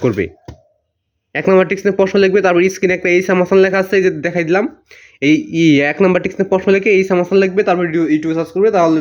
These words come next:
দুইবার এভাবে সার্চ করো, তাহলে তোমরা সরাসরি গাইড থেকে উত্তরগুলো পেয়ে যাবে। তো এবং সৃজনশীল দেখতে, সৃজনশীলের উত্তর সরাসরি গাইড থেকে দেখতে,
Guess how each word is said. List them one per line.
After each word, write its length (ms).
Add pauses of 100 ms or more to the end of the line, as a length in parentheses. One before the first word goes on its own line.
দুইবার 240
এভাবে 220 (100)
সার্চ 220
করো, 140 (640)
তাহলে 200 (160)
তোমরা 180 (100)
সরাসরি 320
গাইড 160
থেকে 140
উত্তরগুলো 360
পেয়ে 160
যাবে। 140 (1300)
তো 100 (480)
এবং 120 (140)
সৃজনশীল 420
দেখতে, 160 (100)
সৃজনশীলের 440
উত্তর 160
সরাসরি 240
গাইড 140
থেকে 120
দেখতে, 140